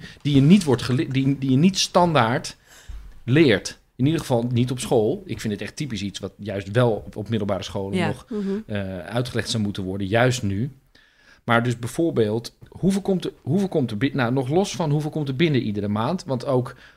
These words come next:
Speaker 1: als je een vaste baan hebt, dan kan je dat, weet je dat.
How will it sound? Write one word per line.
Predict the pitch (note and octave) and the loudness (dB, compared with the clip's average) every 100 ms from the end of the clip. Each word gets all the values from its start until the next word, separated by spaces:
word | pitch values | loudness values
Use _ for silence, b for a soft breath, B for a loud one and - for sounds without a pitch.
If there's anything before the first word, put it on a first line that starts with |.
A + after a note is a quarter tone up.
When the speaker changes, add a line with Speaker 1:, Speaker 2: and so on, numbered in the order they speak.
| b | b
Speaker 1:
als | b - | b -8
je | |
een | G#2+ | -2
vaste | C#3 B2+ C3 | -2 0 0
baan | B2 C#3 C#3+ | 2 4 2
hebt, | C3+ - - | 0 -2 -6
dan | B2+ A2 | -4 -2
kan | A#2+ A2 | -2 -2
je | |
dat, | G#2+ F#2+ - - | -2 -6 -8 -18
weet | - G#2+ A#2 B2+ | -8 0 2 2
je | |
dat. | C#3+ D3+ G3+ | 2 2 0